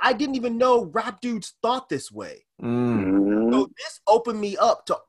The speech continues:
Speaker 1: all of this other shit that I didn't even know existed. I didn't know Anti-Pop Consortium existed. I didn't know
Speaker 2: Mm.
Speaker 1: Quantum existed. I didn't know any of that.
Speaker 3: Mm. Mm-hmm.
Speaker 1: You know,
Speaker 3: Mm-hmm.
Speaker 1: from what I saw,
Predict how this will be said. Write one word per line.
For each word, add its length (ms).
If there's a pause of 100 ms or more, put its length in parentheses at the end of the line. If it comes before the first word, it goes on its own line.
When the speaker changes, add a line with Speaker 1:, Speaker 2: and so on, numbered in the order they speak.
Speaker 1:
all 680
of 240
this 340
other 260
shit 340
that 140
I 160
didn't 280
even 220
know 200
existed. 640
I 100
didn't 420
know 500 (340)
Anti-Pop 500
Consortium 460
existed. 500
I 140
didn't 240
know 200
Speaker 2:
Mm. 160
Speaker 1:
Quantum 320
existed. 480
I 100
didn't 100
know 180
any 260
of 60
that. 60
Speaker 3:
Mm. 260 (640)
Mm-hmm. 400
Speaker 1:
You 40 (180)
know, 80
Speaker 3:
Mm-hmm. 360
Speaker 1:
from 240
what 220
I 200
saw, 460